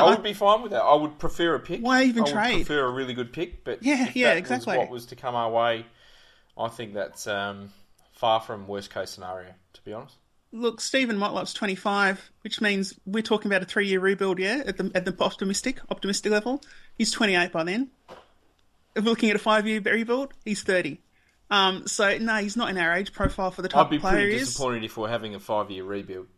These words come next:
Speaker 2: to be honest.
Speaker 1: We're gonna, we, five years before we can be a premiership winning side. Absolutely, I reckon we're five years away from that.
Speaker 2: Mm.
Speaker 1: Yeah,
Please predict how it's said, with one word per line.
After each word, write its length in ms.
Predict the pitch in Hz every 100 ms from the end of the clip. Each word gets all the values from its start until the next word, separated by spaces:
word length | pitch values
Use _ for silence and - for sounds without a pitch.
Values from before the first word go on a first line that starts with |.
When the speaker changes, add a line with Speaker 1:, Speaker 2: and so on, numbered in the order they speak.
| -
Speaker 2:
to 80 | -
be 80 | 98
honest. 140 | -
Speaker 1:
We're 100 | 226
gonna, 220 | 226 226 208
we, 140 | 220 214 -
five 300 | - 226 214
years 140 | 220
before 240 | 214 196 202
we 80 |
can 120 | 196 196
be 100 | 185
a 40 |
premiership 420 | 185 190 220 -
winning 200 | 170 170
side. 340 | 156 160 175 190
Absolutely, 540 | 196 196 - 190 240 190
I 40 |
reckon 200 | 156 165
we're 80 | 165
five 280 | 165 156 143
years 160 | 175 175
away 160 | 156
from 140 | 170 170
that. 260 | 185 170 - _ _ _ -
Speaker 2:
Mm. 220 | 123 107 101 - _ _ _ - - _
Speaker 1:
Yeah, 320 | 208 208 262